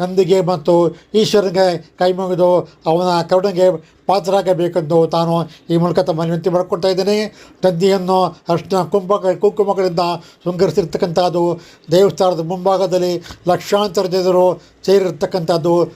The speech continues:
ತಾವು ನೋಡ್ತಾ ಇದ್ರೀಗ. ನೋಡಿ, ಈಗ ರಾಜಗೋಪುರ ಎಷ್ಟು ವೈಭವೋಚಿತವಾಗಿ ಕಾಣ್ತಾ ಇದೆ. ದೇವಸ್ಥಾನದ ಎಡಭಾಗದಲ್ಲಿ ರಥವನ್ನು ತಂದು ನಿಲ್ಲಿಸಿರ್ತಕ್ಕಂಥದ್ದು ದೃಶ್ಯವನ್ನೀಗ ತಾವು ನೋಡ್ತಾ ಇದ್ದೀರಾ. ನೋಡಿ, ದೇವಸ್ಥಾನದ ಒಳಪಾರ್ಶ್ವದಲ್ಲಿರ್ತಕ್ಕಂಥ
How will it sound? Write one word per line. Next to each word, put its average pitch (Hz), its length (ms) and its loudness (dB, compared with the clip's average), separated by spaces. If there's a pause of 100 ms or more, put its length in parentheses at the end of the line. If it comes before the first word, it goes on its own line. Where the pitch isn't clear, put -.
(200)
ತಾವು 175 140 2
ನೋಡ್ತಾ 175 300 -2
ಇದ್ರೀಗ. 175 300 0 (580)
ನೋಡಿ, 185 140 2
ಈಗ 175 120 2 (440)
ರಾಜಗೋಪುರ 175 560 0 (440)
ಎಷ್ಟು - 260 -2 (380)
ವೈಭವೋಚಿತವಾಗಿ 185 840 2
ಕಾಣ್ತಾ 175 300 -4
ಇದೆ. 185 360 0 (320)
ದೇವಸ್ಥಾನದ 170 640 0 (300)
ಎಡಭಾಗದಲ್ಲಿ 185 760 0 (720)
ರಥವನ್ನು 185 440 -2
ತಂದು 180 260 -2
ನಿಲ್ಲಿಸಿರ್ತಕ್ಕಂಥದ್ದು 175 1040 -2 (360)
ದೃಶ್ಯವನ್ನೀಗ 180 540 -2 (460)
ತಾವು 175 120 0
ನೋಡ್ತಾ 180 280 0
ಇದ್ದೀರಾ. 170 340 2 (400)
ನೋಡಿ, 185 460 2 (260)
ದೇವಸ್ಥಾನದ 190 520 2 (420)
ಒಳಪಾರ್ಶ್ವದಲ್ಲಿರ್ತಕ್ಕಂಥ 190 1080 -2